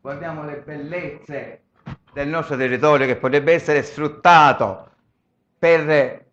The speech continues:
per agevolare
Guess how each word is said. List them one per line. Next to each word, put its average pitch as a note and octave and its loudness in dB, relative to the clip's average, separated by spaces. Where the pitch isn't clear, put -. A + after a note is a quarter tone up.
per F3+ -6
agevolare E3 2